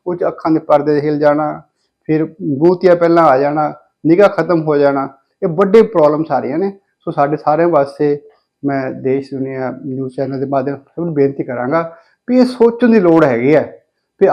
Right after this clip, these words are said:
ਅੱਜ ਦੇ ਸਮੇਂ ਬੱਚੇ ਸੰਭਾਲ ਲਏ, ਆਪਣਾ ਭਵਿੱਖ ਬਚ-,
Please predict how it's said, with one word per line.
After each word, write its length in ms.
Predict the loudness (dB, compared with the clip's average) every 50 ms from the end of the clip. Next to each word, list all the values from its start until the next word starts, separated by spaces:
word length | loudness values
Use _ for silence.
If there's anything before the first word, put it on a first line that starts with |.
| 6 6
ਅੱਜ 60 | 6
ਦੇ 100 | 4 4
ਸਮੇਂ 120 | 2 0
ਬੱਚੇ 480 | -2 -2 -2 -4 -2 0 2 4 4 4
ਸੰਭਾਲ 340 | 4 4 6 8 8 8 8
ਲਏ, 220 | 8 6 6 4 2 -4 -12 _ _ _ -2
ਆਪਣਾ 260 | 0 2 4 4 4
ਭਵਿੱਖ 360 | 4 4 4 4 4 4 -2
ਬਚ-, 240 | -6 -6 -8 -12